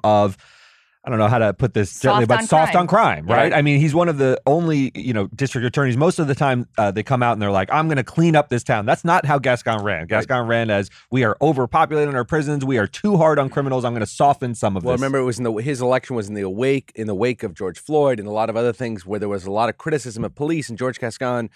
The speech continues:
Speaker 3: sort of, he didn't criticize the police, but he came in and said, "Look, we need to reduce prison sentences, reduce the incarceration rates, and I'm gonna do that by being softer on crime."
Speaker 2: And people
Speaker 3: And
Speaker 2: have been trying to recall him, right?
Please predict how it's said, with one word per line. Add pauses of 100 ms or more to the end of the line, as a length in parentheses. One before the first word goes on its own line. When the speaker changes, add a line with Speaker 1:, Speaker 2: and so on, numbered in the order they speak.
(220)
Speaker 3:
sort
of, (100)
he
didn't
criticize
the
police,
but
he
came
in
and
said,
"Look,
we
need
to
reduce
prison
sentences,
reduce
the
incarceration
rates, (280)
and
I'm
gonna
do
that
by
being
softer
on
crime."
Speaker 2:
And
people
Speaker 3:
And
Speaker 2:
have
been
trying
to
recall
him,
right?